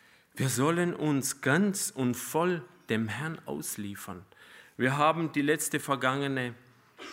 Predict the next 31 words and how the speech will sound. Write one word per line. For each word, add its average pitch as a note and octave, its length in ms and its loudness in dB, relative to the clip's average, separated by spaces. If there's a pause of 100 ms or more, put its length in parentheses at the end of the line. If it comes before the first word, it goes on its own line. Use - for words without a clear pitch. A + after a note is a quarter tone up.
(200)
äh, B2 220 4
Versammlungen A#2+ 880 2
gehört, A#2+ 500 -2
auch G#2+ 220 -2
am A2 160 0
Mittwoch A#2 480 -2
von G#2+ 220 -6
der G2 80 -4
Liebe C3 340 -4
Gottes. - 680 -10 (400)
Am A2 160 0
Sonntag D3+ 520 -2
haben C3 220 -4
wir B2+ 100 -4
von A#2+ 240 -4
der G#2+ 120 -4
Erlösung A2+ 640 -4
gehört. G#2 560 -12 (1500)
Ja, C#3+ 300 0
aber C3 240 2
das - 320 -2
praktische D3+ 680 2
Leben A#2+ 500 2
möchte A2 320 -2
ich G#2 160 -6
so A2+ 100 -2
ein G#2 80 -4
bisschen G#2+ 480 -2
und B2 300 0
möchte F3+ 420 0
auch D3+ 320 -2